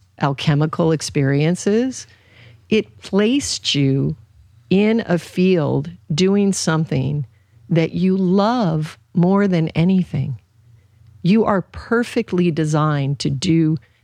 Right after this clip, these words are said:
this type of podcast, interview, sharing information, conversation.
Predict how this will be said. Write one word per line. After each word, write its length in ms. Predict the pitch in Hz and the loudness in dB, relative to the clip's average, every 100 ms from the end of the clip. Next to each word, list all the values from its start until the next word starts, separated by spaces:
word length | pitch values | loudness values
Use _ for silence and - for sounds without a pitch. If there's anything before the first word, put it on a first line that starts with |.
| _ | _
this 480 | 147 151 180 202 - | -2 2 2 0 -6
type 480 | - 151 143 - - - _ - _ - | -6 -4 -4 -6 -10 -20 _ -20 _ -4
of 260 | 156 143 | -2 -2
podcast, 760 | - 143 139 - 151 143 143 - - | -4 -2 -2 -2 -2 0 -4 -10 -2
interview, 680 | 156 147 147 151 139 135 - - _ _ | 0 2 0 0 2 0 -2 -10 _ _
sharing 420 | - - 151 147 143 | -4 0 2 0 0
information, 920 | 151 139 143 139 135 - 135 135 135 - - | -2 0 0 0 -2 -2 -2 -2 -4 -10 -6
conversation. 920 | 147 135 131 - 139 135 - 135 | -2 0 -2 0 0 0 -2 -4